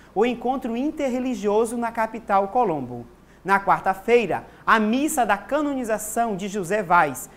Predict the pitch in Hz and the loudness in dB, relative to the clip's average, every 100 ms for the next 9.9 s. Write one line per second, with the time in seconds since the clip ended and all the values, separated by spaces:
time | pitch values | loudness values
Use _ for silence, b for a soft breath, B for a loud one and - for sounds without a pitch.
0 | B 202 226 226 202 214 185 190 185 220 | B 2 4 2 0 2 2 0 -2 -8
1 | - 220 254 262 254 262 262 185 131 127 | -2 2 4 4 -2 -4 -2 -2 -4 -10
2 | - - b b b b 180 208 208 180 | -14 -20 b b b b 4 6 6 4
3 | 269 220 160 185 180 - 277 202 143 - | -4 -2 0 -2 -2 -4 -2 -2 -4 -10
4 | B 196 - 285 269 - 226 220 214 185 | B -8 -2 -2 -2 -2 4 4 4 -2
5 | - 254 - 190 208 208 208 208 - 262 | -2 -2 0 4 4 6 4 4 0 -4
6 | 269 - 226 185 127 - B B - 208 | -4 -4 -4 -4 -6 -12 B B -10 -6
7 | 254 254 240 240 202 214 208 214 214 - | -4 0 -2 4 6 6 4 0 0 -2
8 | 285 233 311 - 233 160 220 220 165 202 | -2 0 -2 -4 -6 -2 -2 -2 -2 2
9 | 262 262 233 214 208 208 - 202 202 | 2 0 -2 -2 -2 -2 -2 -2 -2